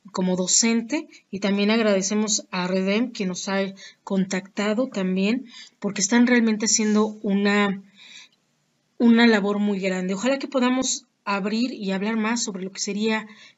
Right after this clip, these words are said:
esta parte de la educación tal cual en Colombia, en estas, eh,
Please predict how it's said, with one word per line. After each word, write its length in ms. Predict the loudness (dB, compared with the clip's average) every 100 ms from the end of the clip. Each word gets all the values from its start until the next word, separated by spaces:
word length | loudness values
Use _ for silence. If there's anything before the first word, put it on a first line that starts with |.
| -4
esta 340 | -2 -2 -2
parte 320 | -2 -2 -2
de 80 | -2
la 80 | 0
educación 720 | -2 -4 -4 -2 -2 -2 -2
tal 240 | -6 -8
cual 360 | -4 -2 -2 -4
en 160 | -6 -8
Colombia, 600 | -6 -4 0 2 0 -2
en 180 | -4 -4
estas, 560 | -2 -2 -2 -2 -4 -8 -14 -20 -20 _
eh, 540 | -4 -2 0 0 -2